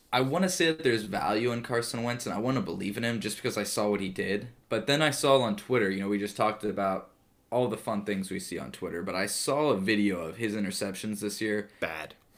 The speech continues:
Speaker 1: And, uh, really bad.
Speaker 2: <laughs>
Speaker 1: They were, they were worse than bad. They were terrible.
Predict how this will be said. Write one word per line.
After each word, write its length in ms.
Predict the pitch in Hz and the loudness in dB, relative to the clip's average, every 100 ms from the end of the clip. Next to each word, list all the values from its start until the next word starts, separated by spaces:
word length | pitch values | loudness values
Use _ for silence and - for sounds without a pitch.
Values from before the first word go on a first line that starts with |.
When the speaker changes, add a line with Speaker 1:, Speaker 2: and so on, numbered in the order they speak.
| - | -12
Speaker 1:
And, 420 | 78 110 107 101 | -6 -2 0 0
uh, 120 | 95 - - 101 | -2 -4 -6 0
really 280 | 107 160 117 | 8 8 8
bad. 240 | 98 80 - 127 | 2 -4 -6 -8
Speaker 2:
<laughs> 120 | 135 | -8
Speaker 1:
They 180 | - 127 | 2 4
were, 320 | 131 123 120 | 6 4 2
they 140 | 113 120 | 2 4
were 180 | 120 | 4
worse 440 | 104 104 110 123 - | 0 0 2 2 2
than 180 | 107 90 _ | -4 -4 _
bad. 240 | 92 90 92 | -4 -2 0
They 60 | |
were 100 | 104 | -2
terrible. 640 | 92 - 117 107 - - | -2 -4 -2 0 -2 -8